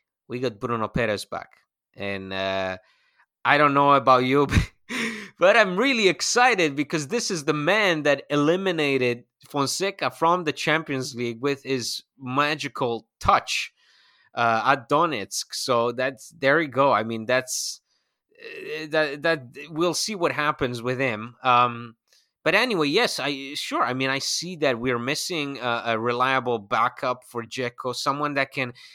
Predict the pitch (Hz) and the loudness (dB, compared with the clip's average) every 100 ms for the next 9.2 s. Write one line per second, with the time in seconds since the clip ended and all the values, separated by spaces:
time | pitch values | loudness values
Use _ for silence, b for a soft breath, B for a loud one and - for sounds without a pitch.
0 | B 151 151 226 262 180 151 120 156 208 | B -2 2 2 2 -2 -2 -2 -2 -2
1 | - 104 120 - 196 247 196 143 131 - | -4 -4 -4 -4 -4 -4 -4 -4 -6 -6
2 | 139 131 143 127 120 - 170 170 170 143 | -14 -12 -10 -8 -8 -2 0 2 0 -2
3 | 120 123 180 - - - - 135 127 117 | -4 -2 -2 -2 -4 -6 -2 0 0 -2
4 | 117 b b b b _ _ - 139 139 | -12 b b b b _ _ -12 -6 -2
5 | 135 120 135 156 165 - 123 110 143 - | -2 0 0 0 -2 -4 -4 -4 -4 -4
6 | 123 - 143 151 135 127 113 98 135 147 | -6 -4 -2 0 -2 -4 -10 -4 -2 -2
7 | 139 151 139 135 131 117 127 143 123 120 | 0 -2 0 -2 0 0 -2 -4 0 0
8 | 117 101 107 101 - - 170 175 - 156 | 0 -4 -12 -12 -8 0 0 0 -4 -2
9 | 131 | -2